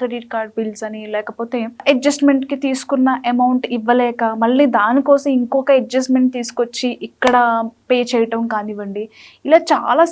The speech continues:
సమస్యలు చుట్టుముడుతూ ఉంటాయి. అయితే దీనికి రూట్ కాజ్ ఏంటి, ఎందుకు ఇలా జరుగుతుంది అని తెలుసుకునే ప్రయత్నం చేయండి. దాంతోపాటుగా ఇంట్లో కూడా కొన్ని మార్పులు అనేవి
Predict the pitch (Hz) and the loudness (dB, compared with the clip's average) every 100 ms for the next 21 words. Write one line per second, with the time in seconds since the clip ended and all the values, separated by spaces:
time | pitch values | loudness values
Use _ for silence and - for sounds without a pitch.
0 | 311 277 277 285 285 320 - 269 247 240 | 2 0 0 -2 -4 -6 -6 -2 -2 -2
1 | 233 208 190 - _ _ - - - 277 | -6 -10 -12 -16 _ _ -20 -6 -2 0
2 | 277 370 294 294 - - 226 226 294 339 | 2 2 2 -2 -14 -14 -10 0 2 2
3 | 330 311 - 226 226 285 392 392 381 349 | 0 -2 -2 -4 2 6 6 8 8 8
4 | 294 269 254 240 - - 269 294 370 349 | 6 4 2 0 -6 -2 2 2 2 4
5 | 311 277 262 269 277 262 262 262 - - | 2 4 2 2 2 2 2 0 -6 -6
6 | 247 247 240 247 233 - 247 240 233 220 | -2 -2 -2 -4 -4 -2 -2 -2 -4 -4
7 | 240 233 233 226 220 262 - - _ - | 0 0 0 -2 -2 -6 -8 -20 _ -6
8 | 220 233 247 294 285 233 214 220 247 277 | 2 2 4 2 2 0 -2 -8 -8 -10
9 | - 254 262 269 320 320 269 285 285 254 | -8 -2 -2 2 2 2 2 2 0 0
10 | 214 202 214 254 226 247 | 0 -4 -4 -4 -2 -2